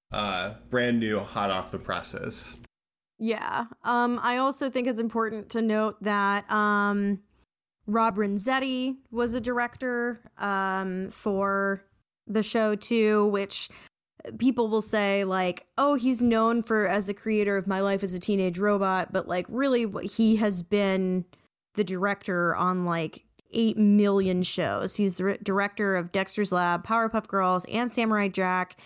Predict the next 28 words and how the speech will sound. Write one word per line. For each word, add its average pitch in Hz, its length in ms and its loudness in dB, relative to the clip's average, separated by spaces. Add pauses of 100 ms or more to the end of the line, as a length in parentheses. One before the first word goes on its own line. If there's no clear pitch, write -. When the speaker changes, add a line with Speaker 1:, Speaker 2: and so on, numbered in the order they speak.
(340)
Speaker 2:
He 202 160 2
was 180 180 4
a 180 60 0
producer 196 920 2
on 175 280 0
Gravity 107 320 -2
Falls. 240 760 2
Like, 196 320 0 (680)
he's 233 360 0
been 226 200 0
heavily 208 480 0
involved 165 840 -2
in 175 600 -2 (580)
the 185 320 0
animation 180 840 0
industry 240 1040 2 (160)
for 202 300 2
the 185 100 0
last 175 600 -2 (280)
thirty 226 260 2
years. 233 840 2
<laughs> - 40 -4
Um, 240 640 4
so, 202 520 2
and, 185 560 -4 (640)
like, 180 220 0
he's 196 260 -2
just, - 400 -4